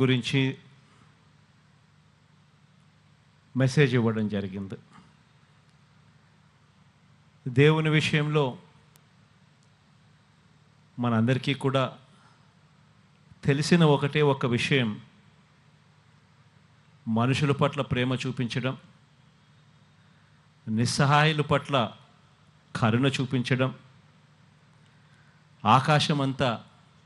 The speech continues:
సహనం ప్రతి మనిషిలోనూ కూడా అలవాటు చేసుకోవడం, అవధులు లేని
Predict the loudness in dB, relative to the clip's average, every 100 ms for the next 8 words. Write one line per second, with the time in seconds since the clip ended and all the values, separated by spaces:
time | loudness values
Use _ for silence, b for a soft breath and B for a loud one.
0 | _ _ _ _ _ _ -20 -10 -2 -2
1 | 0 0 -2 -2 -2 -2 -4 -4 -4 -2
2 | -2 -4 -4 -4 -2 -2 -6 -16 _ _
3 | _ _ _ _ _ -2 0 0 -2 -2
4 | -2 -2 -4 -4 -2 -4 -8 -20 _ _
5 | _ _ _ _ b b b b b b
6 | _ _ _ 0 2 2 4 2 2 0
7 | -2